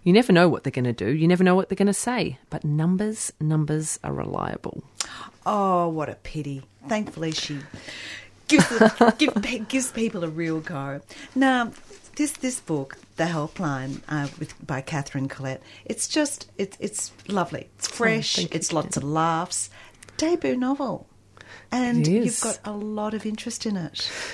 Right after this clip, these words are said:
Speaker 1: Yeah, I've been really, really lucky. Um, I guess you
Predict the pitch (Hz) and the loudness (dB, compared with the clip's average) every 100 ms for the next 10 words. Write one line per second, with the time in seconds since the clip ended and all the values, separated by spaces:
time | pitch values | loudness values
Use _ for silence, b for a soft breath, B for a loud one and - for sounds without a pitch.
0 | B 190 233 302 294 294 - 277 269 247 | B 8 10 12 10 6 4 6 6 6
1 | 247 247 233 226 220 208 208 190 143 139 | 6 6 6 6 6 4 2 0 0 -2
2 | 165 - 175 170 170 175 175 - 170 - | -6 -2 2 4 4 2 0 -4 -4 -2
3 | 208 - 190 185 185 175 170 | -2 0 2 4 4 2 0